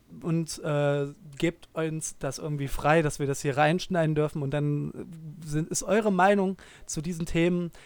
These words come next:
wir machen ja am Anfang immer manchmal so eine Recap zu den Folgen, wenn wir dann da Ma-, äh, Material für haben, bringen wir das immer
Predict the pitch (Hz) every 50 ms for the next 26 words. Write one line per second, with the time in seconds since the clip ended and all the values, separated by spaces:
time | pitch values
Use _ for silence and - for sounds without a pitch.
0 | - - _ - - - - 139 135 135 160 151 165 160 147 151 - 151 165 -
1 | 170 156 151 151 147 147 151 156 - - 156 139 147 143 143 143 147 175 - -
2 | 156 135 - - 151 143 143 139 - 156 151 143 147 147 151 156 185 175 151 151
3 | 151 151 147 143 147 151 147 - - 165 156 147 151 151 151 147 - - 147 147
4 | 147 151 - - 147 127 147 170 185 196 - - - - - - - _ _ -
5 | - 147 156 175 170 160 156 170 - 180 170 156 156 160 160